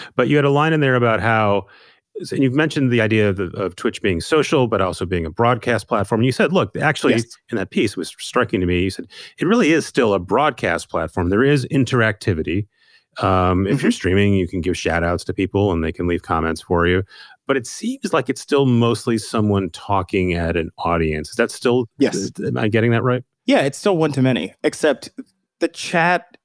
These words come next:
Speaker 2: changes the dynamics of that equation. It's weird because, like, I think because the audience can talk back to you and because as a broadcaster, you're, you rely on that feedback to, like, tailor your stream because, like, you know, if somebody likes something, it's a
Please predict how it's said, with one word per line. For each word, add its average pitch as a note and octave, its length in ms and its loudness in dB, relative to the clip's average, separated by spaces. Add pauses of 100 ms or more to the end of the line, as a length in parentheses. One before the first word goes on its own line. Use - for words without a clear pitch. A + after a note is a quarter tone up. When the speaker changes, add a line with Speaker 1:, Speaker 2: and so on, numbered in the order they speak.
Speaker 2:
changes C3+ 600 2
the C3+ 100 0
dynamics A2+ 640 0
of A#2 240 -2
that D3+ 100 2
equation. D#3 320 0
It's - 140 -2
weird D#3+ 320 4
because, A#2+ 240 -2
like, A#2 120 2
I B2 80 2
think C3 280 -2 (300)
because F#3+ 220 2
the F#3+ 60 4
audience F3 200 2
can C#3 100 -8
talk C#3+ 200 -2
back B2 220 -2
to - 100 -2
you A#2 100 2
and A2 80 -2
because C3 460 0 (360)
as C3+ 180 2
a C3+ 60 0
broadcaster, B2+ 600 0
you're, A#2+ 220 2
you C3+ 160 -2
rely C#3 360 2
on B2+ 120 2
that G#2+ 160 -2
feedback A2 640 -2 (460)
to, D3 100 0
like, - 220 -4
tailor B2+ 320 2
your A2 160 0
stream C3+ 300 0
because, A#2 220 0
like, A#2+ 220 0 (420)
you F#3+ 80 2
know, G#2+ 160 0
if C3+ 200 0
somebody D#3 360 0
likes C#3 220 2
something, A2 360 0
it's A2+ 160 -2
a A#2+ 80 0